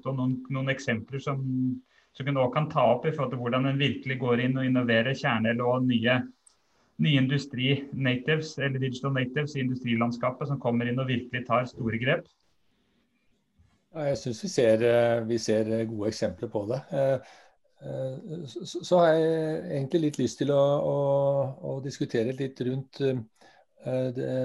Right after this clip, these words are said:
Speaker 2: balansen mellom å transformere kjerne og skape ny vekst, som ble nevnt her. Ehm, fordi, ehm, ehm, hvis vi tar analogier til, eh, jeg har, jeg bruker ofte analogier til Forsvaret, da.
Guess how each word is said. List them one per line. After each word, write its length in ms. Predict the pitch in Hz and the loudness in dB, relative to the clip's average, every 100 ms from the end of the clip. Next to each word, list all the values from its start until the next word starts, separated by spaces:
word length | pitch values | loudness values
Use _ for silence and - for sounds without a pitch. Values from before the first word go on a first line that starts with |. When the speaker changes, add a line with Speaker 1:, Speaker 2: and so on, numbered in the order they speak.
| 123 | 2
Speaker 2:
balansen 580 | 139 139 101 101 - 135 | 4 6 2 -2 -8 -4
mellom 320 | 131 117 123 | -2 0 0
å 60 | 131 | -2
transformere 720 | 131 113 - 131 120 104 120 | -2 -4 -6 -4 -2 -2 -2
kjerne 460 | 110 131 104 110 147 147 139 | 0 0 0 2 2 0 -4
og 320 | 120 120 123 120 | -4 -2 0 -2
skape 340 | - - - 120 | -4 -2 -2 -2
ny 140 | 123 | -2
vekst, 460 | 131 180 - - 156 131 | 0 -2 -6 -16 -14 -12
som 220 | - 131 | -10 -4
ble 80 | 131 | -2
nevnt 240 | 135 127 117 | -2 -2 0
her. 160 | 113 107 - _ _ _ _ _ _ | 0 0 -12 _ _ _ _ _ _
Ehm, 380 | 127 135 131 131 117 - _ - - | -2 0 2 -2 -8 -16 _ -20 -8
fordi, 380 | 139 135 135 131 - _ | -4 -2 -2 -6 -10 _
ehm, 300 | 143 135 135 123 117 _ _ _ _ _ - | 4 4 2 -6 -12 _ _ _ _ _ -10
ehm, 440 | 123 123 120 117 113 _ - - _ _ _ _ | -6 -4 -2 -2 -6 _ -20 -20 _ _ _ _
hvis 160 | 123 - | -10 -4
vi 100 | 147 | -4
tar 220 | - 151 151 | 0 0 0
analogier 640 | 139 151 156 123 127 151 147 | 2 2 2 0 -2 -4 -2
til, 260 | 143 143 143 | -4 -2 -2
eh, 600 | 143 139 139 135 131 139 | 0 0 -2 -2 -2 -2
jeg 100 | 127 | 0
har, 220 | 131 139 | 0 0
jeg 120 | 131 | 0
bruker 260 | 139 120 143 | 0 2 2
ofte 180 | 127 127 | 2 2
analogier 960 | 127 135 120 123 139 127 135 131 117 117 | 2 0 -2 -6 -6 -2 -2 0 0 0
til 100 | - | 0
Forsvaret, 440 | 139 - 107 151 | 0 2 2 4
da. 180 | 226 220 | 2 0